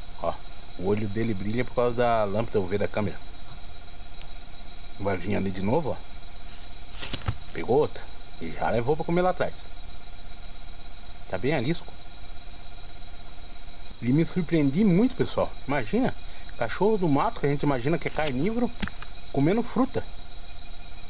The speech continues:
Ó lá, pegou, ela pulou aqui na frente. Ele vai ter que vir aqui pegar ela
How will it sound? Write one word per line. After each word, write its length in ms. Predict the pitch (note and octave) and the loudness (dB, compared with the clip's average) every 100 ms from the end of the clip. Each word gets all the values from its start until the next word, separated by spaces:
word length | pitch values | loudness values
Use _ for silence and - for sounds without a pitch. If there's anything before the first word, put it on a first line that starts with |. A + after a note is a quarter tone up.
| - - - - - - | -2 -2 -4 -2 -2 0
Ó 80 | D3 | 0
lá, 180 | B2+ - - - - | 0 0 -2 -2 -2
pegou, 200 | G#2 C3 | 0 2
ela 120 | C#3 | 2
pulou 220 | - B2+ | 0 0
aqui 160 | A#2 F#3 | 0 0
na 100 | G3 | 0
frente. 340 | - F#2+ - | 0 -2 -2
Ele 60 | F2 | -2
vai 100 | F#2+ | -2
ter 120 | - | -2
que 120 | - | -2
vir 120 | A2 | -2
aqui 180 | A2 D3+ | -2 -2
pegar 300 | C#3+ D#3 D#3 | 0 2 4
ela 200 | D3 D3 | 2 0